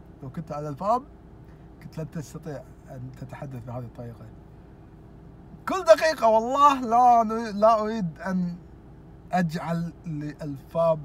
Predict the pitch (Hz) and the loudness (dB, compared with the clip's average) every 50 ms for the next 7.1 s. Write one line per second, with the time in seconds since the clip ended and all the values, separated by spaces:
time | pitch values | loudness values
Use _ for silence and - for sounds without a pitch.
0 | 127 123 131 143 151 156 156 143 139 139 139 143 143 151 170 170 156 - - - | -10 -12 -10 -10 -8 -8 -8 -8 -8 -10 -10 -10 -6 -6 -6 -6 -6 -8 -16 -18
1 | - - - - 175 175 175 170 170 170 160 160 160 156 160 165 170 170 175 175 | -18 -18 -12 -6 -4 -4 -4 -4 -4 -6 -6 -6 -8 -8 -8 -8 -6 -6 -6 -6
2 | 170 175 185 196 196 190 185 190 196 190 - - - - - - - - - - | -4 -4 -4 -2 -2 -2 -2 -4 -4 -6 -8 -12 -18 -20 -20 -20 -20 -20 -20 -18
3 | - 170 170 156 151 - 147 143 170 175 180 190 202 202 196 208 190 - - - | -18 -16 -14 -14 -16 -14 -10 -6 -4 -2 -2 -2 -2 -4 -4 -6 -8 -12 -18 -20
4 | - - - - - - - - - - - - - - - - - - - - | -20 -20 -20 -20 -20 -20 -20 -20 -20 -20 -20 -20 -20 -20 -20 -20 -20 -20 -20 -20
5 | - - - - - - - - - - - - - - - - - - - - | -20 -20 -20 -20 -20 -20 -20 -20 -20 -20 -20 -20 -20 -20 -20 -20 -20 -20 -20 -20
6 | - - 180 180 180 185 190 190 190 185 - - 180 147 135 - 147 143 156 147 | -16 -8 -6 -4 -2 -2 -2 -2 -2 -4 -4 -6 -8 -8 -6 -8 -8 -8 -8 -8
7 | 131 113 | -8 -10